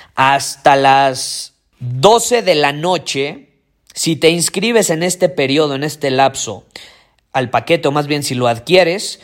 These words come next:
voy a duplicar el regalo que te voy a dar de acceso a Círculo Superior. Eso significa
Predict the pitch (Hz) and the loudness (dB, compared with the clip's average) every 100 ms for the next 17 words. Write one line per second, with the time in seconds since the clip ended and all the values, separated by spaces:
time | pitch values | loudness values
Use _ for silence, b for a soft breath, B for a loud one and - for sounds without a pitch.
0 | b - 143 196 214 175 156 156 143 135 | b -2 2 6 4 2 -4 -2 -4 -2
1 | 156 165 170 - - 143 131 127 143 147 | 2 2 2 -6 -6 -4 -2 0 0 0
2 | 143 127 123 135 131 131 135 - 127 113 | -4 -4 0 0 2 0 0 -8 -14 -12
3 | - 135 131 123 131 131 127 113 113 131 | -10 -8 -6 -4 -4 -4 -6 -6 -2 0
4 | 147 151 165 156 131 123 160 - 123 - | 2 0 -6 -6 -6 -2 -2 2 0 -2